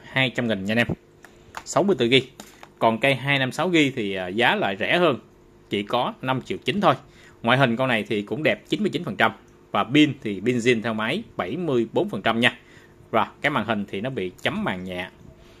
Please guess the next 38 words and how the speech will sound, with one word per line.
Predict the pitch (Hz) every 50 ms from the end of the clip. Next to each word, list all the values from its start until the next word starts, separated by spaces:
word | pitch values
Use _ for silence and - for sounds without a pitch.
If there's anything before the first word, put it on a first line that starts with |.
| - - -
Đó, | - 98 107 - - -
ngoại | 107 107 110
hình | 113 113 101 98 -
thì | 110 98
không | 104 120
có | 156
gì | 151 139 107
để | 90 101 117
chê | 117 131 123 113
rồi, | 107 113 101 - - - -
đẹp | - 117 - - - -
keng | 131 123 120 117
luôn | 113 110 107
anh | 107
em | 104 101 101
ơi, | 101 92 - -
like | - 120 123 123
new | 113 113 127 123 117 113
luôn | 113 110 117
nha. | 123 117 - - - - - - - - - - - - - _ _
Vỏ | - 98 117
này | 165 170 135
là | 113 104
vỏ | 98 107 123
zin | 117 127 135 131 120
nha. | 123 127 - - - - -
Đây, | 127 117 104 - - -
màn | 113 104 98
hình | 101 101 95
nó | 104 127
bị | 120 104
chấm | 90 - 107 127 175
một | 156 95 -
chấm | - 107 104 160
ngay | 160 135 107
chỗ | 107 113
này. | 113 92 - - - _ _ - - - _ _ _ - - _ - -
Đó, | - 95 95 104